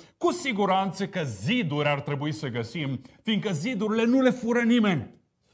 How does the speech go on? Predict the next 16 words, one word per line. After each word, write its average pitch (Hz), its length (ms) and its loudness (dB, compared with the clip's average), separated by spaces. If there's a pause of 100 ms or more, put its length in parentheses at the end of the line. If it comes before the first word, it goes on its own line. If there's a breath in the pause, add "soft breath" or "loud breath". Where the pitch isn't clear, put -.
(260 soft breath)
Dacă 180 260 6
Ierusalimul 185 640 4
a 165 80 2
fost 180 280 0
așa 277 340 2
de 277 80 4
mare, 156 320 4
precum 143 320 -2
se - 120 -2
spune, 139 520 -2 (220 loud breath)
cu 175 140 4
siguranță 156 640 2
că 143 120 -2
am 135 100 -2
găsit 131 280 -2
măcar 156 340 -2